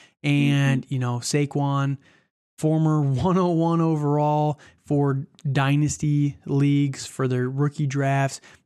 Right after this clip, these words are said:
Speaker 1: What was he, the number two overall pick in his rookie
Speaker 2: Yep.
Speaker 1: class?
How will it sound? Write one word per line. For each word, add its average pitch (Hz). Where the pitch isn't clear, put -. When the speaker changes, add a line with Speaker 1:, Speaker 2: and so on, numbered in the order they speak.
Speaker 1:
What 143
was 120
he, 120
the 120
number 131
two 160
overall 143
pick -
in 143
his 131
rookie 143
Speaker 2:
Yep. 131
Speaker 1:
class? 147